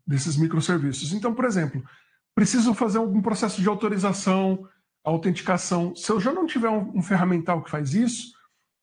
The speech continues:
talvez eu tenha um framework que vai, vai fazer essa validação no meu B F F. Posso botar esse cara no A P I Gateway e fazer tudo por lá? Até pode, mas é que assim, é um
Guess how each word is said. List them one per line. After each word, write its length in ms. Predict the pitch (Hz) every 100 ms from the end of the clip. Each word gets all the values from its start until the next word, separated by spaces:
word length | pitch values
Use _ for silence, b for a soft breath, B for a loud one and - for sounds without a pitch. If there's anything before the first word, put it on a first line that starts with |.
| _
talvez 260 | 202 180 185
eu 60 |
tenha 100 | 196
um 40 | 190
framework 760 | 214 214 226 190 233 240 269 -
que 160 | -
vai, 160 | 233 240 240
vai 140 | 180 180
fazer 200 | 202 190
essa 160 | 208
validação 720 | 196 196 190 190 190 196 220 B B _ -
no 80 | 226
meu 120 | 220
B 120 | 214
F 220 | 214 254
F. 360 | 180 165 - - _ _ _ _
Posso 240 | 294 269 226
botar 220 | 214 208
esse 160 | 196 -
cara 200 | 196 185
no 160 | 180
A 40 | 165
P 120 | 165
I 80 | 156
Gateway 360 | 165 170 165
e 20 |
fazer 260 | 135 143 143
tudo 200 | 151 135
por 160 | 147 165
lá? 240 | 185 - B B B _
Até 220 | - - -
pode, 420 | - 240 165 160
mas 360 | 175 180 - 196
é 60 |
que 100 | 196
assim, 480 | 277 247 170 139 - _ - 190 -
é 80 |
um 100 | 226